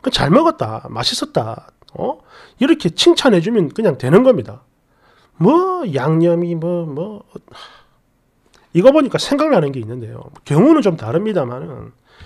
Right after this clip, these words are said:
이런 그게 있나 봐. 몇 년 전에 제가 유튜브를 보다가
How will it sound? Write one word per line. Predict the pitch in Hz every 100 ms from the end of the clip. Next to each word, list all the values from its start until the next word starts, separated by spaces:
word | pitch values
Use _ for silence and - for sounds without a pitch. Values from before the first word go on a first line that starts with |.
| - - _ 190
이런 | 254 294 285 269 233 165 131 117
그게 | - 175
있나 | 156 143 127
봐. | 101 - _ _ _ _ _ _ -
몇 | 151 269
년 | 285
전에 | 247 214 135 131 127 -
제가 | 131 127
유튜브를 | 117 - 311 311 147
보다가 | 110 107 135 110 107